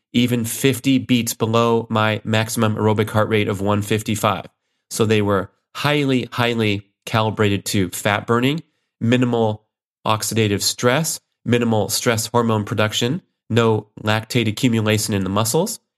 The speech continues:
and they were super, super easy. But these workouts have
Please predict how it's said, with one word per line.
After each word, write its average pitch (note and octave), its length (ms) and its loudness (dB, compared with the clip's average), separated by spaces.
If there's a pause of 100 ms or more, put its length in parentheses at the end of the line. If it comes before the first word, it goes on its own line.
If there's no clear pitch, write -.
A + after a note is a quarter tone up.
(120)
and G#2 320 0
they G#2+ 80 2
were G#2+ 100 2
super, A#2 460 0
super A#2 360 -2
easy. A2+ 400 -2 (240)
But A2 160 -2
these B2 220 2
workouts A2+ 600 -2 (920)
have G2+ 340 -2